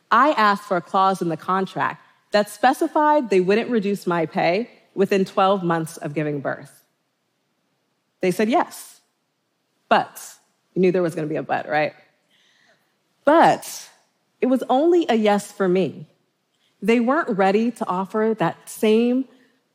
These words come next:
protection for all female athletes. They weren't ready to set the precedent. A couple days later, my agent called me. Nike wanted to use me in a commercial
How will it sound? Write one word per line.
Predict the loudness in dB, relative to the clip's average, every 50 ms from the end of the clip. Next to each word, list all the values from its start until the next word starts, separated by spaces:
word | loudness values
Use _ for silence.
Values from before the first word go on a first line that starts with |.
| _ _ _ _ _ _
protection | -2 -2 0 2 0 0 0 -2 -2 -2 0 0
for | 0 0 2
all | 2 2 2 0
female | 0 0 0 0 0 0 0
athletes. | 0 -2 -2 -2 -4 -6 -6 -6 -8 -12 -4
They | -2 0
weren't | 2 2 0 0 0
ready | 0 0 2 0
to | -2
set | -2 -2 -4 -4 -4
the | -6
precedent. | -8 -6 -8 -8 -6 -6 -6 -6 -8 -10 -14 _ _ _ _ _ _ _ _ _ _ _ _ _ _ _ _ _ _ _ _ _ _
A | -6 2
couple | 2 4 4 4 4
days | 4 4 4 4
later, | 4 4 4 4 4 4
my | 4 2 2
agent | 2 0 0 0 -2 -4 -2
called | 0 0 0 0 -2
me. | -4 -6 -6 -6 -8 -10 -14 _ _ _ _ _ _ _ _
Nike | -2 0 2 2 2 2 2 0
wanted | 2 2 2 0 0 -2
to | -2 0
use | 2 2 0 0 -2
me | -2 0 2 2 2 2 0
in | -2
a | -4 -6
commercial | -6 -6 -4 -4 -2 -4 -4 -4 -2 0 0 0 -2 -4